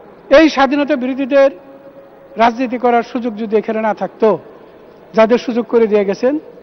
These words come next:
জিয়াউর রহমান, আজকে পঞ্চাশ বছর আমাদেরকে এই ষড়যন্ত্রের মধ্যে প-, বাংলাদেশকে থাকতে হতো না। বঙ্গবন্ধুরও যদি বঙ্গবন্ধুকে হত্যা না করতো জিয়াউর রহমান,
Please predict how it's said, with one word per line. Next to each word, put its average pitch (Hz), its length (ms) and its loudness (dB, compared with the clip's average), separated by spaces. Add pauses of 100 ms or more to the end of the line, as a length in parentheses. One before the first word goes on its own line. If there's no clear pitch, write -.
(200)
জিয়াউর 190 300 0
রহমান, 160 300 -10 (560)
আজকে 214 380 0
পঞ্চাশ 226 400 0
বছর 202 280 -6
আমাদেরকে 214 460 0 (680)
এই 214 100 4
ষড়যন্ত্রের 220 680 0
মধ্যে 196 240 -4
প-, 254 260 -10 (360)
বাংলাদেশকে 196 500 -4
থাকতে 214 300 -6
হতো 175 260 -8
না। 151 120 -12 (440)
বঙ্গবন্ধুরও 269 640 4 (1120)
যদি 247 260 2 (100)
বঙ্গবন্ধুকে 240 520 0
হত্যা 240 240 -4
না 240 120 0
করতো 226 260 -6
জিয়াউর 226 260 0
রহমান, 220 340 -2